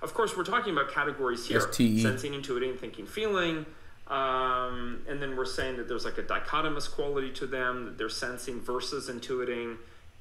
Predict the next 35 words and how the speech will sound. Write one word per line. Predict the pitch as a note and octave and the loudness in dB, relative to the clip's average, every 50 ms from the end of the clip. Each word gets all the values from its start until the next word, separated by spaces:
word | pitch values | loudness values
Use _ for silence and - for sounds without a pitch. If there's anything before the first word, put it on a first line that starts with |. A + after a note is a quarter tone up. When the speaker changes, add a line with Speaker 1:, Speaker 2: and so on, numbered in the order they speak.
| - | -14
Speaker 1:
Maybe | - - B2 B2 B2 C3 | -12 -10 -8 -6 -6 -6
we | A#2+ A#2+ | -8 -8
can't | - - B2 A2 | -8 -6 -6 -4
really | D3 D3+ C#3 B2+ - | -2 0 0 0 0
do | B2+ B2 | -2 -2
both | A2+ - A#2+ A#2+ A#2 - | 0 0 2 2 2 0
at | A#2 - - | -2 -2 -2
once, | C3+ D3 D3+ D#3 D#3+ E3 D#3+ - - | 0 2 2 2 2 2 0 -4 -4
and | B2 A#2+ | -4 -4
we're | A#2+ A2 | -4 -4
gonna | B2 A2 G#2+ | -4 -6 -6
have | A2+ A2+ | -6 -6
a | G#2 | -4
bias | F#2+ A#2+ A2+ A#2+ B2 B2 B2+ B2 | -2 -2 0 0 0 -2 -4 -4
for | - - C3+ B2 | -4 -4 -4 -2
one. | A#2+ B2 A#2+ A#2 A#2 A#2 A2+ - - - - - - - | -2 -2 -2 -2 -4 -4 -6 -10 -14 -16 -16 -18 -12 -6
Thinking | - E3+ E3+ E3+ F3 E3 C#3+ | -2 -2 -2 0 -2 -2 0
versus | C3 C3+ C3 - - - - | 0 0 0 -2 -4 -4 -4
feeling, | - F3 F3 F#3 F3 E3 E3 D#3+ D#3 D#3 D3+ D3+ - - - - | -2 0 0 2 2 2 2 2 0 -2 -4 -6 -8 -12 -12 -12
we | C3 | -12
can | A#2 - - F#3+ A3 A3+ G#3 | -10 -8 -4 -2 -2 0 0
do | F#3 F3 | 0 0
both, | D3 B2+ C#3 C3 C3 C3 C3 B2+ | 2 2 2 2 2 0 0 -2
but | B2+ G#2+ G#2 | -4 -4 -2
not | B2 C3 C3 | -2 0 0
at | B2+ - | -2 -2
the | A#2+ | -4
same | - - C3 A#2+ A#2+ A#2 | -4 -4 -4 -4 -4 -6
time, | - - D#3+ D#3 D3+ D3+ D3 | -4 -2 0 0 2 0 -2
and | B2+ A#2 B2 | -4 -6 -8
we're | A#2+ - | -8 -6
gonna | C3 A#2 A2 | -6 -6 -6
have | - G#2+ A#2 | -6 -6 -8
a | G2+ | -6
bias. | G2 C3 C#3 C#3+ C#3+ C#3+ C#3+ C#3 C3+ C#3 - - - | -2 0 2 2 2 2 0 -2 -2 -4 -6 -8 -10